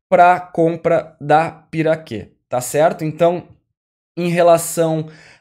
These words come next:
a Dias Branco, é isso. Nós acreditamos que se trata aqui de uma empresa de, de boa qualidade. Ela tem um impacto nos resultados agora até por inte-, itens não recorrentes. O aumento no preço do trigo, a empresa consegue,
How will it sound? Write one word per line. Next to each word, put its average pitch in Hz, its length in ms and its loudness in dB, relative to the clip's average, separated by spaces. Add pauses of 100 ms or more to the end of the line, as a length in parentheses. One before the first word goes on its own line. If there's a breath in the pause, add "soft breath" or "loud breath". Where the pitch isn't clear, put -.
(140)
a 156 400 4
Dias 151 300 -2
Branco, 151 640 -2
é 160 120 -2
isso. 190 360 -6
Nós 143 720 -4
acreditamos 156 520 -4
que - 100 -16
se - 180 -12
trata 165 420 -2
aqui 151 200 -8
de 151 100 -8
uma 151 120 -4
empresa 151 420 -4
de, 131 540 -10
de 120 120 -14
boa 165 320 -2
qualidade. 143 720 -2 (340 loud breath)
Ela 143 180 0
tem 175 180 -6
um 208 40 -6
impacto 165 480 -2
nos 151 180 -6
resultados 147 580 -2
agora 139 280 2
até 156 180 -6
por 160 180 -6
inte-, 160 340 -8
itens 165 340 -4
não 170 180 0
recorrentes. 175 720 -2 (340 loud breath)
O 175 80 -2
aumento 196 360 0
no 202 120 -2
preço 185 260 -6
do 185 100 -6
trigo, 175 280 -6
a 170 40 -2
empresa 170 500 -6
consegue, 175 840 -2